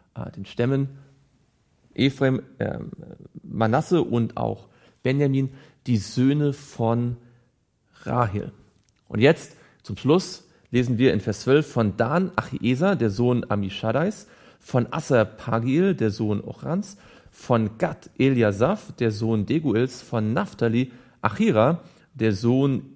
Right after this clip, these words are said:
Enans.“ Das sind also die Stämme, die von den Nebenfrauen Jakobs stammen. Und diese Einteilung mit den Stämmen, die von Lea kommen,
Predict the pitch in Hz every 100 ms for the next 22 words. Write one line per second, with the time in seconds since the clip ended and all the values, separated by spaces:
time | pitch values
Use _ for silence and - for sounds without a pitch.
0 | _ 123 117 101 - - - 110 113 113
1 | 110 104 107 - - _ - 117 120 -
2 | 117 113 101 107 101 117 110 113 110 113
3 | - 104 107 120 147 156 104 - - 98
4 | 95 98 98 - - - 98 104 101 -
5 | 104 - - - 107 170 - 104 151 131
6 | 123 - 208 233 - 113 101 - - -
7 | - - 110 110 113 104 95 - - 131
8 | 160 156 135 - 107 - 107 95 98 131
9 | 180 190 - 170 196